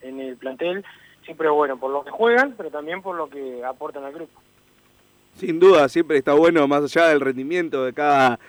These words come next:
Speaker 2: de cada futbolista de la institución, que haya buen relacionamiento entre ellos y que, eh, los referentes también, ¿no? Que haya un referente que, que ayude a impulsar a, a los jugadores más jóvenes. Siguen llegando mensajes, "Buenas muchachos, qué bien que juega el equipo de la sub-veinte,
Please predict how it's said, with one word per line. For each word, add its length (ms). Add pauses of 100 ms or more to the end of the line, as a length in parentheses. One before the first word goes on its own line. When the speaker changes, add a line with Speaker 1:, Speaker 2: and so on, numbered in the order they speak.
(340)
Speaker 2:
de 140
cada 240
futbolista 440
de 40
la 60
institución, 500
que 80
haya 180
buen 200
relacionamiento 560
entre 180
ellos 240
y 60
que, 240 (360)
eh, 160
los 140
referentes 640
también, 340
¿no? 160
Que 100
haya 160
un 60
referente 520
que, 240 (360)
que 100
ayude 300
a 40
impulsar 460
a, 260
a 60
los 140
jugadores 400
más 180
jóvenes. 600 (220)
Siguen 240
llegando 540
mensajes, 380
"Buenas 220
muchachos, 420
qué 100
bien 140
que 80
juega 220
el 60
equipo 280
de 60
la 100
sub-veinte, 640